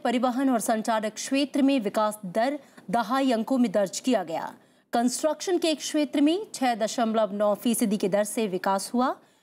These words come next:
वहीं इस तिमाही में वित्तीय सेवाओं में आठ दशमलव छह फीसदी की दर से विकास हुआ। और इसी बीच जुलाई में बुनियादी सेक्टर के उद्योगों में विकास में कमी दर्ज की गई। कच्चा तेल,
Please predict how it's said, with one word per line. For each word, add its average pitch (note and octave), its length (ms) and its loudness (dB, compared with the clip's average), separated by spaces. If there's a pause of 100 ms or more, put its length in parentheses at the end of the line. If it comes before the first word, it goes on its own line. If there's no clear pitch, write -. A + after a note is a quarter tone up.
(200)
वहीं B3 260 0
इस C4+ 180 -4
तिमाही C#4+ 380 2
में D4+ 240 2
वित्तीय B3 400 0
सेवाओं A#3 420 0
में B3 240 0 (380)
आठ D#4 300 0
दशमलव A3+ 640 0
छह G#3 240 0
फीसदी G#3 420 -2
की G3+ 140 -4
दर G#3 200 0
से B3 320 0 (380)
विकास A#3+ 520 0
हुआ। - 200 -4 (460)
और C4+ 100 2
इसी D4+ 180 0
बीच D#4 340 0 (360)
जुलाई C4+ 360 2
में C#4+ 380 -2
बुनियादी A3+ 520 2
सेक्टर C4+ 460 -4
के D#4+ 140 0
उद्योगों A3+ 560 0
में F#3+ 160 -2 (200)
विकास A3 460 -2
में G#3+ 100 -4
कमी A3 280 -2
दर्ज F#3+ 300 -2
की F#3+ 160 -6
गई। - 180 -6 (720)
कच्चा C4+ 320 0
तेल, C#4+ 280 0